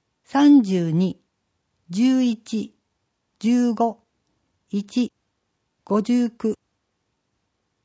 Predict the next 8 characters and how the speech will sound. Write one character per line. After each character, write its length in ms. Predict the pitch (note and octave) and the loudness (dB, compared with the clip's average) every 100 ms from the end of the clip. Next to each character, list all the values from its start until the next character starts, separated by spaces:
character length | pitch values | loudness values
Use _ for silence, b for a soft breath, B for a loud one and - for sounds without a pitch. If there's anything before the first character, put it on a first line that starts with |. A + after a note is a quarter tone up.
| _ _ | _ _
令 320 | G#3 C4+ D4 | -4 0 2
和 140 | C#4 G3 | 2 0
元 340 | F#3+ G#3+ A3 | 0 2 2
年 240 | A3 G3+ D3 | 2 0 -2
度、 180 | C#3+ - _ _ _ _ _ _ | -8 -14 _ _ _ _ _ _
三 360 | - C#4 D4 C#4 | -4 2 6 6
十 240 | - F3 | 4 -4
八、 160 | E3 | -4